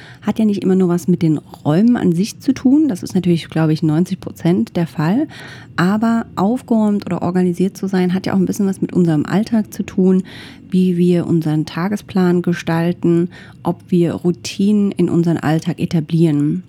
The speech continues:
Also zum Beispiel gewisse Morgenroutinen, was wir am Morgen zuerst machen, ob wir zum Beispiel zuerst das Bett machen und dann, ähm, Frühstück machen und ob wir vielleicht die Kleidung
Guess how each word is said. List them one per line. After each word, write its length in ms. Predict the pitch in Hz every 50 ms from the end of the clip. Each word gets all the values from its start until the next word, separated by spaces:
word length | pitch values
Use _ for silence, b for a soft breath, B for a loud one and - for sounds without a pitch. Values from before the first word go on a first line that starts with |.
| - - -
Also 200 | 156 156 - 180
zum 100 | 165 -
Beispiel 220 | 160 160 - 165
gewisse 300 | - 180 160 180 - 175
Morgenroutinen, 960 | 170 165 160 175 190 202 202 185 - 180 - - - 190 185 185 185 180 B B B B B B B B B B
was 220 | 180 175 175 -
wir 100 | 185 -
am 100 | - 175
Morgen 320 | 170 165 160 170 170 165 160
zuerst 520 | - - - - 160 170 180 180 - -
machen, 460 | 180 175 165 165 - 175 175 170 170
ob 200 | - - 147 -
wir 140 | - 175 170
zum 120 | 165 - 175
Beispiel 200 | - 165 160 -
zuerst 280 | - - - 165 -
das 120 | 180 196 -
Bett 220 | - 190 - -
machen 440 | 175 165 165 160 - 175 175 170 151
und 240 | 160 160 - - 175
dann, 280 | 160 160 160 156 - -
ähm, 300 | 165 170 170 175 175 170
Frühstück 460 | - - - 214 - - 190 175 -
machen 340 | 180 170 160 - 175 165 165
und 200 | 165 175 175 -
ob 140 | - - -
wir 60 | 170
vielleicht 320 | - - 160 147 147 -
die 80 | - 180
Kleidung 440 | - - 180 175 175 175 180 180